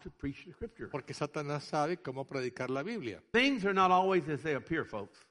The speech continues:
Speaker 2: Las cosas no son como parecen siempre.
Speaker 1: I don't know how many of you were in Rockwall when I started the church.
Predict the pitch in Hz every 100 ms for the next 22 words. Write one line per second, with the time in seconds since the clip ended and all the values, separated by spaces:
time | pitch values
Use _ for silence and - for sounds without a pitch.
0 | _ 143 127 165 160 185 143 139 - 151
1 | 147 135 - 143 147 151 139 180 180 -
2 | 117 226 190 185 185 165 143 135 123 147
3 | - 117 113 113 107 123 107 92 - 107
4 | 85